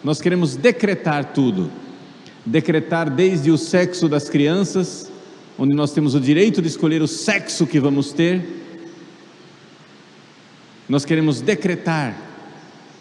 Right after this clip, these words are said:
o direito de fazer sexo sem reprodução, sem que isso tenha nada a ver com o nascimento das crianças.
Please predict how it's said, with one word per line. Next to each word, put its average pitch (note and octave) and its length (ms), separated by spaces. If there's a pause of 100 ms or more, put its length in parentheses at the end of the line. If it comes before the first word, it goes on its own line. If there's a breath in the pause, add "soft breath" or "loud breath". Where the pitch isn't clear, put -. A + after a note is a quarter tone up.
(220)
o C#3 80
direito D3+ 720 (880)
de A#2 200
fazer D3+ 360
sexo D#3+ 440
sem F#3 260
reprodução, D#3 840 (840)
sem F3+ 200
que D#3+ 160
isso D#3 200
tenha D#3 180
nada D#3 220
a - 20
ver C#3+ 200
com C#3+ 140
o C3 140 (100)
nascimento C3 480
das A#2 160
crianças. C#3 640